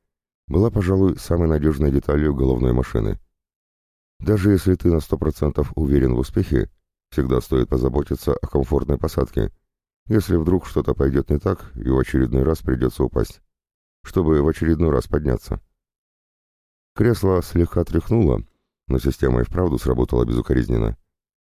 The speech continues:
Учёный отстегнул ремни безопасности и поднялся на ноги. Он был абсолютно спокоен, так же, как если бы стоял сейчас не среди догорающих останков своей армии,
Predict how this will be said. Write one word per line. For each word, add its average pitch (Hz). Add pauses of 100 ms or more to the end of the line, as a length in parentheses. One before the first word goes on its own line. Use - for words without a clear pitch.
(440)
Учёный 87
отстегнул 76
ремни 71
безопасности 65
и 67
поднялся 67
на 65
ноги. 53 (920)
Он 123
был 127
абсолютно 90
спокоен, 57 (480)
так 71
же, 65
как 64
если 65
бы 64
стоял 69
сейчас 65
не 65
среди 71
догорающих 65
останков 62
своей 62
армии, 55